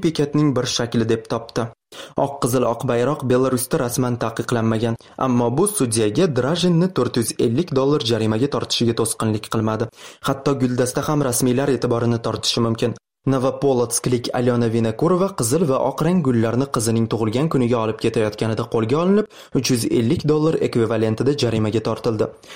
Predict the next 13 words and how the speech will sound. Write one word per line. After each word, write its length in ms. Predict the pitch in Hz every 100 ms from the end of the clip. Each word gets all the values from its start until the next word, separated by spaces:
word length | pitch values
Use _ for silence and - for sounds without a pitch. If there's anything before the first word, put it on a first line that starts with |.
| - -
Shuningdek, 460 | - 131 151 165 156
bugungi 300 | 131 151 180 208
kunda 200 | 160 180 139
Belarusda 460 | 120 123 117 - 170
qutilar 320 | - 120 113 156
ham 100 | 160 151
shubha 240 | - - 117
tug'dirishi 420 | 123 113 117 117 120
mumkin. 240 | 113 127 117 - - - 127
Aprel 280 | - 127 123
oyida 200 | 117 120 139 123
Andrey 260 | 120 123 120
Parxamenko 580 | 113 117 117 127 160